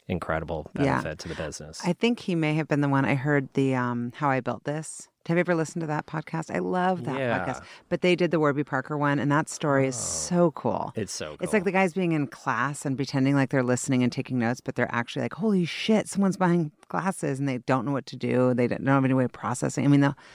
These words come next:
Speaker 2: the story is unbelievable.
Speaker 1: I, I think it's the, the Warby, um, team. I visited their office and, and spent time with, um, their C E O who, and, and another founder. And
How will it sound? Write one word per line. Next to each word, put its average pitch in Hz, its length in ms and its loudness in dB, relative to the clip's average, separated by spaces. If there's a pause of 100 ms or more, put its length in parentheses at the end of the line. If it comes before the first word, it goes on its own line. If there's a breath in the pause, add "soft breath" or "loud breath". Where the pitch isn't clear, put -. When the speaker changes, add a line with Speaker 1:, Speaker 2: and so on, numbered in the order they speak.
(240 loud breath)
Speaker 2:
the - 80 -4
story 185 280 2
is 156 60 2
unbelievable. 113 800 -2 (500)
Speaker 1:
I, 165 120 -2 (120)
I 175 80 -6
think 294 240 -2
it's - 240 -4
the, 95 540 0 (180)
the 120 220 -2
Warby, 117 800 -2 (100)
um, 87 380 -2
team. 85 500 -4
I 92 80 -4
visited 101 420 0
their 85 200 0
office 80 420 -4
and, 82 480 -4 (640 soft breath)
and 98 100 -4
spent 85 220 -4
time 90 140 -2
with, 120 300 -8
um, 80 240 -4
their 82 140 -6
C 82 300 -2
E 82 60 2
O 76 360 -2
who, 80 180 -8 (120)
and, 76 320 -6
and 82 160 -2
another 78 280 -2
founder. 76 560 -6
And 87 460 -4